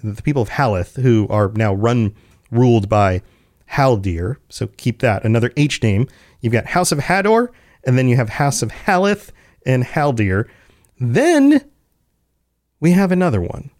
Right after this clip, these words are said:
another group that we haven't talked about in quite some time. Remember King Turgon? Remember the hidden city of Gondolin?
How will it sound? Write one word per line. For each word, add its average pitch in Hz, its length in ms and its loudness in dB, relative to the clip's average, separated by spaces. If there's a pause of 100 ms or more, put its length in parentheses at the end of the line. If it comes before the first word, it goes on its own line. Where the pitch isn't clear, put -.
(160)
another 180 480 2
group 120 280 0
that - 120 -4
we 208 200 0
haven't 196 340 0
talked 127 260 0
about 104 320 -2
in 110 140 -4
quite 123 260 0
some 107 220 -6
time. 110 400 -12 (1160)
Remember 185 360 2
King 208 240 -4
Turgon? 110 560 -6 (440)
Remember 143 320 0
the 160 160 0
hidden 185 520 0
city 127 480 -2
of 110 160 -4
Gondolin? 104 720 -4